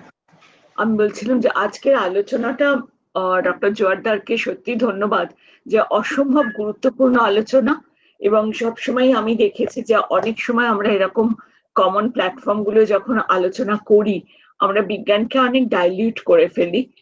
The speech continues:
বিজ্ঞানকে অনেক সরলীকৃত করে ফেলি, কিন্তু doctor জোয়ারদার সেটা একেবারেই না করে,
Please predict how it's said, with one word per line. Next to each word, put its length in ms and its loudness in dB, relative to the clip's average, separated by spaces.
বিজ্ঞানকে 520 0
অনেক 280 0
সরলীকৃত 720 2
করে 280 4
ফেলি, 340 -2
কিন্তু 320 0
doctor 340 0
জোয়ারদার 480 2
সেটা 500 0
একেবারেই 600 0
না 360 -2
করে, 280 2